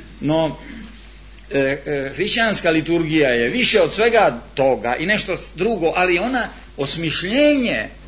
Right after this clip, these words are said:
svega toga. U svemu tome što je postojalo i postoji u drugim religijama, u religioznim stremljenjima čoveka kao bića takvog. Sjećam se jednog velikog teologa grčkoga, da je govorio jednom grčkom teologu pod uticajem protestantizma, taj drugi teolog,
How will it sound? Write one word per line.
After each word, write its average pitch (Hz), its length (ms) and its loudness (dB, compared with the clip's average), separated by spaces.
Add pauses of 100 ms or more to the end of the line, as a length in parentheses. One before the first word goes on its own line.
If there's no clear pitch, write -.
(260)
svega 147 380 2
toga. 107 340 -4
U 156 120 0
svemu 254 400 2
tome 156 520 0 (280)
što - 160 -6
je 113 60 -2
postojalo 156 640 2
i 127 60 -2
postoji 175 460 0
u 147 80 0
drugim 180 440 0
religijama, 120 600 0
u 120 60 0
religioznim 143 540 0
stremljenjima 135 560 -4
čoveka 135 400 -2
kao 120 220 -4
bića 175 520 0
takvog. 90 520 -12 (420)
Sjećam 185 320 0
se 156 80 -4
jednog 160 180 -4
velikog 147 300 -2
teologa 131 380 -2
grčkoga, 117 500 -6 (1080)
da 120 60 -2
je 120 80 4
govorio 151 280 4
jednom 147 360 -2
grčkom 139 340 -6
teologu 143 400 0
pod 135 140 -4
uticajem 143 320 -6
protestantizma, 123 840 -4 (200)
taj 110 260 0
drugi 110 320 -6
teolog, 139 380 -4